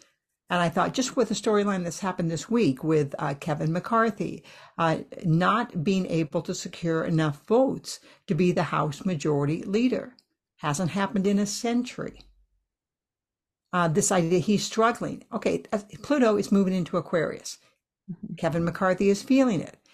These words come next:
Speaker 1: He's, uh, and we, what did we say last week? I think our words were learning to deal with power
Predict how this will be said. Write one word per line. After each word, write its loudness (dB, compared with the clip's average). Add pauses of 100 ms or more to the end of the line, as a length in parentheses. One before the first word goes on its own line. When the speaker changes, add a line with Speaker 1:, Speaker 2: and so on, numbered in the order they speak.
(140)
Speaker 1:
He's, -4
uh, -8
and 2
we, 6
what 4
did 0
we 2
say 0
last -2
week? -4
I -4
think 0
our 2
words 0
were 0 (280)
learning 2
to -4
deal -2
with -8
power -4